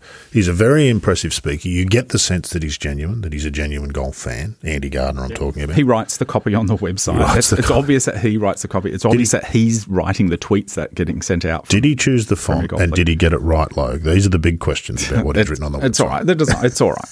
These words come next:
Speaker 3: The
Speaker 1: <laughs>
Speaker 3: presentation of it's okay.
Speaker 1: But it is a very comprehensive,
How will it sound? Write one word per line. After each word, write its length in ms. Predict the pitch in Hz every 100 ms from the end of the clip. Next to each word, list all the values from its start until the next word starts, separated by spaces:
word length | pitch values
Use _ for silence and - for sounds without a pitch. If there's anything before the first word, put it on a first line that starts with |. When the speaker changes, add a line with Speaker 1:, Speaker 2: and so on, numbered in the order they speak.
| -
Speaker 3:
The 240 | 101 180
Speaker 1:
<laughs> 20 |
Speaker 3:
presentation 560 | - 110 190 - 85 85
of 80 | 80
it's 180 | - -
okay. 440 | 85 - 78 82 - - - - - - - -
Speaker 1:
But 120 | 120
it 80 | 117
is 140 | 135
a 60 | 123
very 320 | 107 113 107
comprehensive, 1160 | - 107 - 95 82 85 - 85 80 78 -